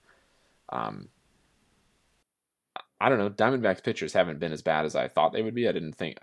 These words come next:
their E R A has been less inflated. Guess that Humidor is paying off,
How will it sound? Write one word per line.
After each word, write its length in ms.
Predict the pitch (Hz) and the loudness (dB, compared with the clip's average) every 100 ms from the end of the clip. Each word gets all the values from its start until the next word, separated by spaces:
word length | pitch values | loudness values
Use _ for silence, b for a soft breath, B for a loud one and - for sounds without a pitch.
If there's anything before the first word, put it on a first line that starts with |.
| 60 | -8
their 160 | 78 - | -6 -2
E 100 | 85 | 0
R 100 | 80 | 2
A 60 | 78 | 0
has 100 | 76 | -2
been 140 | 73 | -4
less 220 | 76 73 | -4 -4
inflated. 480 | - - 69 82 87 | -8 -6 -4 -2 -4
Guess 180 | 78 - | -6 -6
that 160 | 71 - | -10 -8
Humidor 560 | 82 73 73 69 65 - _ _ _ - | -6 -4 -4 -4 -4 -10 _ _ _ -16
is 140 | 76 | -14
paying 320 | - 85 78 | -6 -2 -2
off, 400 | 78 76 113 - | -2 -2 -4 -10